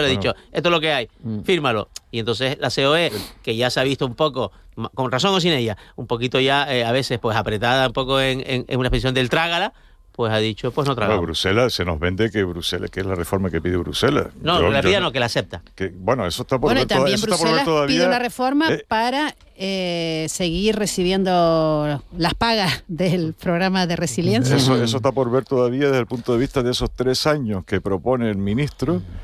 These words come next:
Speaker 2: de decir, "Oye, si en tres años, mm, no tenemos el dinero suficiente, eh, buscaremos los
Speaker 3: Ujú.
Speaker 2: recursos",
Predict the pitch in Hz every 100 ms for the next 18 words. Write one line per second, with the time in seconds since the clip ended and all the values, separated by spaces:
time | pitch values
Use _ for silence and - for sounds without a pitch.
0 | - 95 95 107 120 143 123 98 - -
1 | - - - 107 98 - 117 - 123 123
2 | 117 107 98 85 - - - - - -
3 | 104 101 101 98 104 117 117 117 120 107
4 | 98 107 117 107 113 95 92 135 123 -
5 | 101 - - - - - - 98 95 98
6 | 107 - 98 110 123 120 113 117 143 -
7 | 180